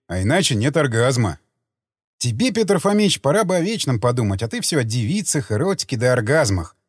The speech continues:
упрекнул Кондакова цимбаларь. "До добра это не доведет".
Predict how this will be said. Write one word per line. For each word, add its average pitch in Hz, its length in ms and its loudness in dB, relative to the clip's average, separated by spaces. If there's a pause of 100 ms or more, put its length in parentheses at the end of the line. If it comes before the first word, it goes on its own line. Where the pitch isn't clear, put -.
(440)
упрекнул 98 480 -2
Кондакова 117 600 -2
цимбаларь. 110 600 0 (460)
"До 143 140 0
добра 180 320 4
это 185 160 0
не 185 120 2
доведет". 180 600 2